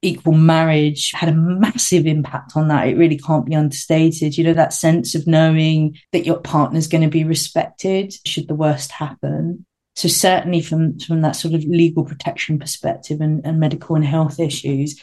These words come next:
But I think more broadly around things like just booking a hotel <laughs> day in, you know, the, the sort of mundane things day in, day out. You know, still to this day, you know, I'll be asked about my husband, or, you know, when you ring for a mortgage,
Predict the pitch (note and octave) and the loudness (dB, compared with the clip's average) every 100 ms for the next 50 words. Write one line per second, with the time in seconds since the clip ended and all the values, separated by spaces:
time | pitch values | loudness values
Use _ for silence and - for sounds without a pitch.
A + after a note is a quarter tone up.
0 | - F#3+ F#3+ B3 A3+ A3 A3+ A3 G3 G3+ | 0 2 4 4 4 2 0 0 0 -2
1 | G3+ G#3 G#3 G3 G3+ G3 B3+ D4+ D#4+ E4 | -4 -2 0 0 0 4 6 6 4 0
2 | D4+ - C#4 A#3+ - - _ - A#3+ D4+ | 0 0 -2 0 -6 -10 _ 0 2 8
3 | D4+ D#4 B3+ A#3 A3+ - D#3 F#3+ A#3 - | 8 8 4 2 2 -4 -8 -8 -8 -12
4 | - - A#3+ B3 B3+ A#3+ A3+ A#3+ G#3 G3 | -18 -4 2 6 8 6 6 6 6 4
5 | A3+ C4 - E4+ A#3+ A#3+ A#3+ A#3+ A#3 C4+ | 4 4 4 2 4 8 10 10 8 8
6 | C4 B3 - D#3 D#3+ E3 F#3+ F#3 F3+ F3 | 8 8 4 -2 -2 2 4 6 6 4
7 | E3+ F3+ G3 D#3 C#3+ - - G#3 G3+ - | 0 -2 0 0 -2 -4 -2 0 0 0
8 | - - C#4 C#4 C4+ G3+ F#3 F#3 - F3+ | -2 2 4 4 4 2 0 -2 2 4
9 | F3+ F3+ F3 - - D#3+ D#3+ D3 - E3 | 6 4 0 -2 -2 0 2 0 2 2
10 | D#3+ E3+ D#3+ D#3 D3+ - - - - D3 | 4 4 4 4 2 -4 -14 -16 -8 -2
11 | D#3 D3 D3+ - D#3+ C#3 E3 D#3 - D3 | 2 4 2 0 0 2 0 0 0 2
12 | D3 D3 D3 D3 D#3 D#3+ D#3+ E3 E3+ E3+ | 4 4 4 2 2 2 2 0 -2 -8
13 | D#3+ E3+ E3 - E3 D#3+ E3+ D#3+ D#3 C#3+ | -2 2 2 0 0 2 2 0 0 -2
14 | C#3+ - | -2 -8